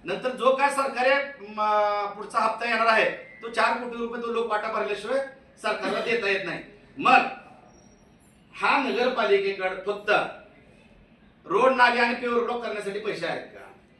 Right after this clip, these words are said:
किंवा ज्या कामामध्ये तुम्ही प्रचंड भ्रष्टाचार, भ्रष्टाचार करू शकता किंवा ज्या कामामध्ये तुमचे काय ठराविक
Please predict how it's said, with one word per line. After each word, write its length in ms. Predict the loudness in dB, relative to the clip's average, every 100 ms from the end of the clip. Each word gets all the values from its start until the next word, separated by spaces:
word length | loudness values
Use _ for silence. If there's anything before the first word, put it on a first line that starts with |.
| _ _ -4
किंवा 180 | -2
ज्या 160 | 2 2
कामामध्ये 560 | 4 2 0 -2 -6 -8
तुम्ही 160 | -10 -8
प्रचंड 320 | -8 -8 -6
भ्रष्टाचार, 640 | -4 -4 -6 -4 -2 -2 -4
भ्रष्टाचार 380 | -10 -8 -6 -6
करू 220 | -4 -6
शकता 400 | -6 -10 -6 -6 -6 -14 -20 -18
किंवा 180 | -4 -2
ज्या 200 | 2 2
कामामध्ये 500 | 2 0 0 -4 -6
तुमचे 340 | -8 -12 -6 -2
काय 160 | 0
ठराविक 500 | -2 -2 0 0 -4